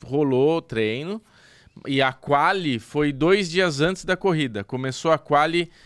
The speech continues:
era uma quali de dois dias, Alezinho, porque como as pessoas têm os horários e tudo mais, eles abriram um servidor oficial na quinta-feira, é, e você podia fazer o teu tempo até na sexta-feira, às dez horas da noite. Então tinha uma janela aí pras pessoas que trabalham e tudo mais.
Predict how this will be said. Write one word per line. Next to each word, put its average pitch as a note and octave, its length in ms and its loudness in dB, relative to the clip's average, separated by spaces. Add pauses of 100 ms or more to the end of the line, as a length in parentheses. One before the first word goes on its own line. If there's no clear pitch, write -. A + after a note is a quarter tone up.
(160)
era C3+ 160 0
uma D3+ 160 0
quali D#3+ 280 0
de D3 140 -8
dois F3+ 320 2
dias, C3+ 260 0
Alezinho, A#2+ 520 -4
porque B2 320 -6
como F#3+ 280 -2
as E3 140 0
pessoas B2+ 420 -6
têm G#2+ 320 -6
os G#2 200 -8
horários A2 600 -2
e G2 60 -12
tudo - 180 -18
mais, B2+ 460 -2 (420)
eles C3+ 280 -2
abriram D3 400 0
um D3 60 -8
servidor C3+ 500 -6
oficial A2+ 720 -4 (120)
na A#2+ 200 -6
quinta-feira, F3 920 -6 (580)
é, A#2 440 0
e C3 140 -6
você C3 280 -4
podia C3+ 460 -4
fazer C#3 400 -2
o D#3+ 80 -4
teu C#3+ 160 -4
tempo D#3 320 -8
até F#3 200 -4
na G#3 120 -2
sexta-feira, E3+ 760 -4
às C#3+ 200 -2
dez D3 200 -2
horas D3+ 160 -4
da E3 140 -4
noite. A#2 300 -6
Então A#2+ 160 -8
tinha C#3 140 -12
uma D3+ 120 -4
janela C#3 560 0
aí B2+ 80 -2
pras C#3 180 -8
pessoas C3+ 380 -12
que - 100 -20
trabalham C3 600 -2
e - 20 -14
tudo C3 180 -14
mais. G#2 360 -14